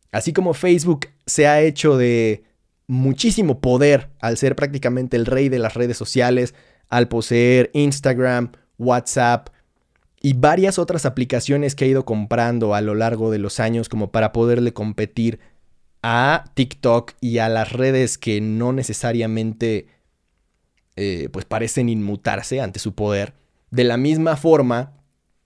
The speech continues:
parece que Spotify va armándose poco a poco de piezas estratégicas que le permitan ser el amo y señor del audio, llámese música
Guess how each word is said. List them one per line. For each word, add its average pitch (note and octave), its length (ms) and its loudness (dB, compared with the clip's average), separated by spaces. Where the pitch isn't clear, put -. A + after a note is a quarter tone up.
parece B2 300 2
que B2+ 100 2
Spotify B2+ 640 0
va B2 240 4
armándose A#2+ 720 0
poco F3+ 280 0
a F#3+ 120 -2
poco F3 400 2
de B2+ 160 6
piezas D#3 420 2
estratégicas D3 800 -2
que C3 100 0
le A#2 120 0
permitan C3 800 0
ser D3 420 2
el B2+ 240 2
amo C#3 360 0
y C#3 40 -2
señor B2+ 560 0
del A#2 400 -2
audio, C3 640 2
llámese A2 480 -2
música B3 600 2